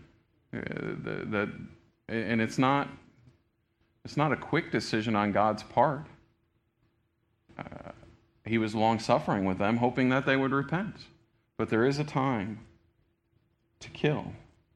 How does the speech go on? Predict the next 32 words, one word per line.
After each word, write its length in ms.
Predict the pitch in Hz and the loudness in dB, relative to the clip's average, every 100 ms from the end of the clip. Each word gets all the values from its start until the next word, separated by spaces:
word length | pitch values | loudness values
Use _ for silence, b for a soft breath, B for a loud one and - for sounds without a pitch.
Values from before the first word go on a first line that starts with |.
| _ _ _ _ - | _ _ _ _ -8
A 20 | 113 | -6
time 300 | - 123 143 | 2 2 2
for 160 | 131 | 0
war? 480 | 95 92 95 127 233 - - _ _ _ | -4 -2 -2 -2 -4 -8 -20 _ _ _
Well, 80 | 120 | -6
yeah, 220 | 202 240 - | -4 -6 -6
there 160 | 117 | -4
is 160 | 147 - | -4 -6
a 40 | |
time 360 | 95 - 110 104 | -8 -6 -4 -4
for 160 | - 90 | -4 -4
war. 400 | 87 87 87 - - _ _ _ _ _ _ _ _ _ _ _ _ _ _ _ _ _ 127 | -4 -6 -8 -12 -20 _ _ _ _ _ _ _ _ _ _ _ _ _ _ _ _ _ 6
That 180 | 120 | 6
whole 140 | 135 131 | 8 4
thing, 260 | 143 135 | 6 4
a 100 | 123 | 4
time 260 | 120 143 139 | 4 4 6
to 60 | 120 | 4
cast 360 | - 135 - | 2 2 2
away 160 | 135 131 | 0 0
stones 400 | - 139 135 131 | 2 2 4 2
and 100 | 117 | 0
a 40 | |
time 260 | - 139 127 | 0 2 2
to 40 | |
gather 280 | 104 139 131 | 6 6 6
<laughs> 100 | - | 0
stones, 260 | - 113 120 | -4 -4 -2
what's 220 | 131 127 | -2 0
that 220 | 120 156 | 2 2
about, 320 | 92 87 82 | 2 0 0
Solomon? 440 | 110 101 101 127 | -2 -2 -2 -4